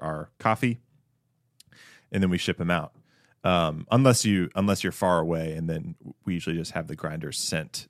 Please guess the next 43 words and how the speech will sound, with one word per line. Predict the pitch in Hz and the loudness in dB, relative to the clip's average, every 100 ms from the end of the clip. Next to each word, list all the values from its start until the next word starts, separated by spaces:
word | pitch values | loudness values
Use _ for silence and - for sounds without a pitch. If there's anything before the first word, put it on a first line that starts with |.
| - | -10
to | - 80 78 82 | -6 -4 -6 -10
you. | - 85 78 69 87 _ _ _ _ | -8 -6 -4 -6 -10 _ _ _ _
Um, | 80 78 | -10 -10
like | 82 | -8
we | 85 | -6
had | 80 82 | -6 -8
a, | 82 - | -12 -12
a, | 82 82 - _ - | -10 -10 -16 _ -14
a, | 80 82 - | -12 -12 -16
a | - | -14
guy | 87 78 | -10 -8
in | 80 - | -10 -12
Idaho | - 90 80 80 | -8 -8 -6 -8
buy | 78 76 73 | -8 -10 -10
one | - 82 | -8 -8
of | |
these | 80 - | -8 -12
grinders, | 82 85 - | -12 -12 -12
and | 85 | -12
we | |
just | - - | -12 -12
had | |
it | - | -14
sent | - - | -12 -12
to | - | -10
them. | - - - _ - - - _ | -10 -10 -12 _ -20 -20 -20 _
Um, | 92 87 80 - _ _ | 2 2 2 -6 _ _
but | 98 87 | 2 2
if | 120 | 4
you're | 117 104 | 4 6
local, | 95 98 82 76 | 6 4 -2 -2
we'll, | 87 90 85 - | 0 2 0 0
we'll | 90 80 - _ | 0 0 -8 _
do | 107 90 | 0 2
all | 80 | 0
that | 82 76 | -2 -4
for | - 82 | -4 -2
you. | 85 - _ _ _ _ _ - | -2 -6 _ _ _ _ _ 0
Um, | 92 85 82 80 - _ _ _ _ _ - | 2 2 0 -6 -14 _ _ _ _ _ 0
and | 101 95 85 | 2 4 2
we're | 90 | 2
like, | 85 82 | 2 2
"Okay, | 123 - 151 139 | 0 4 4 4